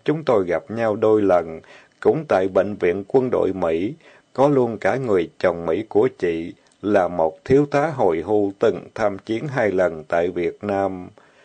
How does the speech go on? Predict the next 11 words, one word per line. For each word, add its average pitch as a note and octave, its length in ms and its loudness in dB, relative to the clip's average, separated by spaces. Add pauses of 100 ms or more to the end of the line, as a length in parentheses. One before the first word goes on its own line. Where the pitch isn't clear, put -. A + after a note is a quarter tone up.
(480)
Vài A2+ 220 4
năm B2 220 0
sau, C#3 240 2 (100)
chồng G2 220 2
chị F#2 220 0
qua C3 240 2
đời F#2 240 4
vì F2 220 0
bệnh F2 260 -2
tim. A2 440 -2 (380)
Chị F2+ 220 0